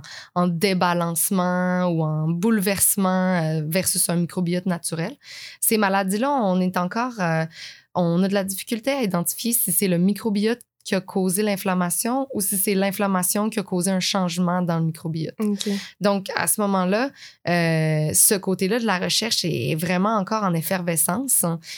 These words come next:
Speaker 1: Puis, ça, donc, tout ce qui est inflammation peut influencer, euh, le microbiote. Donc, on a dit,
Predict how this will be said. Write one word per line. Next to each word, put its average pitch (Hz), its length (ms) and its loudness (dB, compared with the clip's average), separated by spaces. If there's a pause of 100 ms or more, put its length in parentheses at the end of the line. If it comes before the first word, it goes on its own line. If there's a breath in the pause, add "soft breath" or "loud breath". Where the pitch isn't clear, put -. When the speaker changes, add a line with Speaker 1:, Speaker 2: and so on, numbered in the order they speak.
(140 loud breath)
Speaker 1:
Puis, 185 580 2
ça, - 380 2 (480)
donc, 196 260 0
tout 247 140 0
ce - 80 4
qui - 140 -2
est 262 140 -2
inflammation 208 760 0 (260 loud breath)
peut 233 220 2
influencer, 190 920 -2 (140)
euh, 160 220 0
le 175 160 2
microbiote. 170 640 -2
Donc, 180 180 -2
on 202 120 2
a 190 80 2
dit, 208 380 0